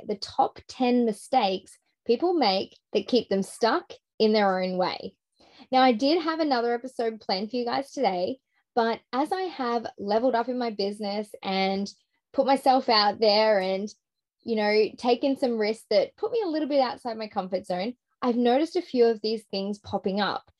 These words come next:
And as I've been using the tools that I know to work through them, I realized that just how invaluable this level of awareness is.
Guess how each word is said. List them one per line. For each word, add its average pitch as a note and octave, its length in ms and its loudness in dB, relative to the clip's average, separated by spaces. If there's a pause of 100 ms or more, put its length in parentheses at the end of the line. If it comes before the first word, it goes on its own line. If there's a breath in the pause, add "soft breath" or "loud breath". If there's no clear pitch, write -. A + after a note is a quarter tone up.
(180)
And A3 180 0
as A#3+ 220 2
I've C#4+ 120 0
been E4 200 4
using B3+ 320 2
the D4 100 2
tools A#3+ 300 -2
that B3 80 -2
I A#3+ 100 -2
know G#3 220 -2
to G#3+ 100 -4
work F#3+ 320 -4
through F4+ 320 -2
them, G3+ 320 -2 (560)
I A#3 120 2
realized A#3 760 0
that G#3 320 -4 (680)
just B3+ 320 0
how B3 320 0
invaluable G3+ 800 4
this G3 320 -4
level G#3+ 340 0
of F#3+ 100 -4
awareness F#3+ 920 -4 (380)
is. G3 560 0